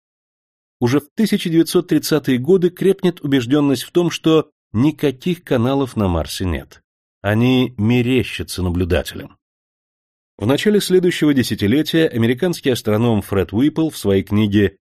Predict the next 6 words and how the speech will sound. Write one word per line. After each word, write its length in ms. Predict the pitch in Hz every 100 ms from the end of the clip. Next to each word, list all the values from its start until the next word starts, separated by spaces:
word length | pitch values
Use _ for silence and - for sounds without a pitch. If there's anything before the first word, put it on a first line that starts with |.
| _ _
«Земля, 500 | 87 98 104 104 110
Луна 360 | 95 87 92 95
и 140 | -
планеты» 540 | 85 82 82 131 139 131
писал: 580 | 127 117 - 82 - _ _ _ _ _ _ _ _ _
«Мы 300 | 107 165 180